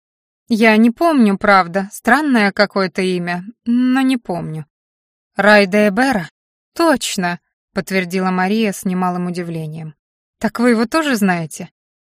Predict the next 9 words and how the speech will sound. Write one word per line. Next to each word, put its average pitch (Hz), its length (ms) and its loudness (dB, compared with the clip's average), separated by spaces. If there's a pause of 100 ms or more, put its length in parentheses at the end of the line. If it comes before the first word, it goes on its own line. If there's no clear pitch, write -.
(160)
«Встречались», 202 960 -6 (500)
пробормотала 208 640 2
я, 233 200 0
чувствуя, 202 480 -6
как - 200 -8
у 214 40 0
меня 220 360 4
от 190 120 -6
перенапряжения 202 1000 0